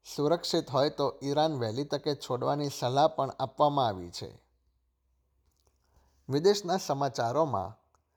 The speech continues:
અમેરિકાએ વિશ્વના પંચોતેર દેશોની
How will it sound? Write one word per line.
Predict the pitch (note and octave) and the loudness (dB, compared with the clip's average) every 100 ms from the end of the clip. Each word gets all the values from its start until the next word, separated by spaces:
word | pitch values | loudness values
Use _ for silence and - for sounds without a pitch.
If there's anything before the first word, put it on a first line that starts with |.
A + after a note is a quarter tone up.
| _ _ - | _ _ -6
અમેરિકાએ | C3 F3+ F#3+ F#3+ F#3 E3+ E3 | 0 2 2 2 4 4 4
વિશ્વના | C3 B2+ D#3+ E3 E3 | -2 -4 -2 0 0
પંચોતેર | D#3+ C3 B2+ D#3+ E3 E3 D3 | 0 -4 0 -2 2 2 2
દેશોની | C3+ B2+ - D#3 D3 A2+ | -2 -2 -2 -2 -2 -6